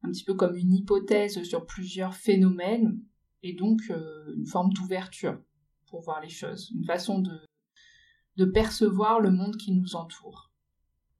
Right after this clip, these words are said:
Donc la psychanalyse, elle ne s'intéresse pas uniquement au fonctionnement psychique en soi, mais sur comment il agit sur son environnement et comment cela s'inscrit dans les relations. Et aujourd'hui, je souhaite parler du complexe d'Oedipe,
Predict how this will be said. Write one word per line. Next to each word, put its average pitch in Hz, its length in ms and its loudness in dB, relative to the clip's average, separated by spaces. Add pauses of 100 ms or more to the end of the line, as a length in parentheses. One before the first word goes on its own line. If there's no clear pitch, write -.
(440)
Donc 202 140 -4
la 175 100 -4
psychanalyse, 208 500 -2
elle 175 140 2
ne 170 60 -10
s'intéresse 180 500 -6
pas 202 340 0
uniquement 214 760 -2
au 190 40 -2
fonctionnement 185 640 -4
psychique 185 640 -10
en 160 100 -6
soi, 226 440 2
mais 208 160 2
sur - 220 -8
comment 208 260 0
il 214 180 -2
agit 190 360 -4
sur 190 200 -8
son 185 160 -4
environnement 170 680 -6
et 226 140 -4
comment 190 240 -4
cela 185 240 -4
s'inscrit 196 560 -6
dans 214 100 -2
les 175 140 -6
relations. 180 560 -4 (1700)
Et 185 120 -8
aujourd'hui, 185 640 -8
je 262 80 -6
souhaite 185 260 -6
parler 185 300 0
du 185 140 -12
complexe 190 420 -4
d'Oedipe, 208 640 -6